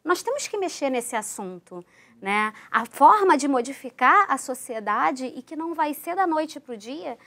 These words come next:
Olha aí o professor Aristeu trazendo uma experiência de trinta anos atrás que ele viveu e que o Magno hoje já viveu também, né? Ou seja, o que mudou nesses trinta anos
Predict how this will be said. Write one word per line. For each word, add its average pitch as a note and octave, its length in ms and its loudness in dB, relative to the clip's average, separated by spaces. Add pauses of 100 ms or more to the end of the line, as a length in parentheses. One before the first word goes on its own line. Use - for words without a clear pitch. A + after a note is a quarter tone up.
(180)
Olha C4+ 200 2
aí D#4 80 2
o - 20 0
professor C#4 360 0
Aristeu B3 460 0 (240)
trazendo B3 520 2
uma C#4+ 200 0
experiência A#3 520 -6
de A3+ 100 -18
trinta F#4+ 300 -6
anos D#4 340 -2
atrás A3+ 420 0
que - 80 -16
ele G#3+ 120 -16
viveu A#3 500 -4 (440)
e D#4 120 0
que E4 180 -6
o F#4 100 2
Magno D#4+ 500 2
hoje D4+ 400 4
já C#4+ 140 -6
viveu C#4 380 -6
também, C4+ 560 -4 (360)
né? C4 340 0 (180)
Ou D4 180 6
seja, A#3 720 2
o C#4+ 80 -12
que - 160 -6
mudou A4 380 0
nesses C4 340 -6
trinta C#4+ 400 -8
anos G3+ 640 -6